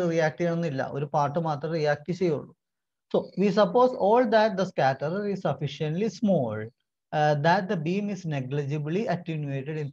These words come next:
passing through it. Then if delta N S scattering interactions per unit time which lead to the detected particle, we define the scattering cross section as, എന്തെന്നാ ഡിഫൈൻ ചെയ്യുന്നത് നോക്കൂ, delta sigma is equal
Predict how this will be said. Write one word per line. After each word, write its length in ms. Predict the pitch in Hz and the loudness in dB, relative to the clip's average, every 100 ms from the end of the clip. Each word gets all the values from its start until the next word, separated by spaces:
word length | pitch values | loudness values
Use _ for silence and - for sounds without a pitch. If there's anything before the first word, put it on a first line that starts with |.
| 139 | -2
passing 300 | 127 - 120 | -2 -4 -12
through 180 | 113 113 | -14 -18
it. 60 | - _ 123 | -20 _ _
Then 180 | 220 196 190 - | -2 -2 -6 -10
if 60 | 160 _ _ _ _ _ 131 | -10 _ _ _ _ _ -2
delta 380 | 160 165 220 226 233 190 175 | -2 0 4 4 4 2 0
N 40 | 180 190 | 0 -2
S 40 | 190 - - 170 | -4 -10 -16 -8
scattering 520 | - 160 151 156 165 143 | 0 0 0 -2 -4 -4
interactions 600 | 131 127 127 127 165 170 165 | -2 0 0 -2 -8 -6 -4
per 100 | 139 135 | -4 -4
unit 200 | 143 139 123 | -6 -6 -4
time 220 | 113 139 156 | -4 -6 -10
which 140 | 143 - 127 127 | -12 -12 -8 -4
lead 220 | 165 202 208 | -4 -4 -4
to 80 | 202 | -6
the 80 | 180 135 | -6 -6
detected 400 | 127 123 160 143 120 | -8 -8 -8 -8 -6
particle, 440 | 107 - - 180 254 _ _ _ - | -8 -10 -12 -10 -10 _ _ _ -8
we 100 | 143 139 147 | -6 -4 -4
define 340 | - 180 226 226 | -2 0 0 -2
the 60 | 220 | -4
scattering 440 | - 147 139 175 180 | -2 0 0 -4 -4
cross 200 | 151 131 131 | -4 -4 -6
section 300 | - 165 160 143 117 | -10 -8 -6 -4 -6
as, 100 | 113 - | -8 -10
എന്തെന്നാ 260 | 135 147 151 139 | -8 -6 -6 -6
ഡിഫൈൻ 240 | 143 135 135 | -6 -8 -8
ചെയ്യുന്നത് 260 | 135 139 131 | -8 -8 -8
നോക്കൂ, 220 | 127 185 - _ _ _ 135 | -8 -12 -12 _ _ _ -4
delta 300 | 135 139 226 233 | -2 0 0 0
sigma 340 | 143 127 123 120 | -6 -6 -6 -8
is 80 | - 113 | -10 -12
equal 280 | - 113 | -10 -10